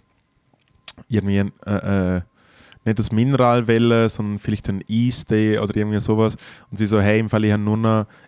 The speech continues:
entweder das Cola Light oder das Mineral, weil der Lastwagen, der Getränk bringt, ist verloren gegangen während dem Sturm."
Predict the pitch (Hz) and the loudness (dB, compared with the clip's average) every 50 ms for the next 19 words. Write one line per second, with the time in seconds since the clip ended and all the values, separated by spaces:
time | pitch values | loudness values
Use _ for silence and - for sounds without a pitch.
0 | _ - 107 107 - 107 101 101 98 - - - 107 107 107 101 101 98 98 104 | _ -4 -4 -2 -2 -2 -2 -2 -4 -4 -2 0 2 2 2 2 2 2 2 2
1 | 110 107 - - 107 107 - 101 104 95 - 101 101 104 110 113 107 101 92 92 | 2 0 -2 -4 -4 -2 -2 -2 -2 -4 -4 -2 -2 -2 0 0 0 0 0 0
2 | 95 98 101 101 - - - 101 95 95 104 98 95 95 92 107 - - - - | 2 0 0 -2 -2 -4 -2 -2 -2 -2 -2 -2 0 0 0 0 0 -4 -4 -2
3 | 101 98 98 - 101 98 98 95 - - 98 92 101 - - - 98 95 101 101 | -2 0 0 0 0 0 0 -2 -2 -4 -4 -4 -4 -4 -2 -2 -2 -2 -2 -4
4 | - - 104 98 98 98 - - 95 92 - - 101 95 92 90 95 101 107 - | -4 -4 -2 -2 -2 -4 -8 -8 -8 -8 -8 -6 -2 0 0 2 2 2 0 -2
5 | - 95 95 95 95 90 92 90 90 90 - - 92 90 - - - 95 92 92 | -2 -4 -2 -2 0 0 0 0 0 -2 -4 -6 -6 -6 -6 -2 0 0 0 0
6 | 85 78 73 | -2 -4 -10